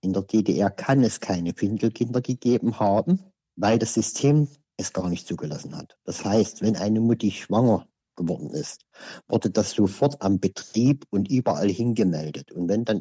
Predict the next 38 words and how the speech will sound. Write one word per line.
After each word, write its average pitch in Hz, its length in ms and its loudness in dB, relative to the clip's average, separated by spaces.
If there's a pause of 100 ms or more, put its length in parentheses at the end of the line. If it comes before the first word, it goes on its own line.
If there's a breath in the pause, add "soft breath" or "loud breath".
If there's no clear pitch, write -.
irgendwann 135 520 0
mal 107 160 2
eine 90 200 -4
Mutti 104 320 -4
ohne 98 280 0
Kind 165 360 -2
erschienen - 540 -2 (120)
wäre, 87 440 -4 (420 soft breath)
hätte 95 160 -2
sofort 113 380 2
die 110 80 4
Staatsanwaltschaft 95 1080 0 (140)
Ermittlungen 95 500 0
eingeleitet. - 680 -6 (100)
Es - 140 -12
gab 98 220 -2
in 98 60 -2
der 90 100 -4
D 90 160 -2
D - 120 -6
R 107 100 -6
keine - 260 -8
Findelkinder, - 640 -12 (380)
nachweislich. - 560 -6 (420)
Und - 140 -2
trotzdem 110 460 2
gibt - 260 -2
es - 100 -4
Findelkinder. 104 680 -4 (460)
Da 90 100 -2
fragt - 380 -6
man 104 140 2
sich, 113 200 2
wo 95 100 2
kommen 92 300 -2
diese 101 260 0
Kinder 107 340 0
her? 104 260 0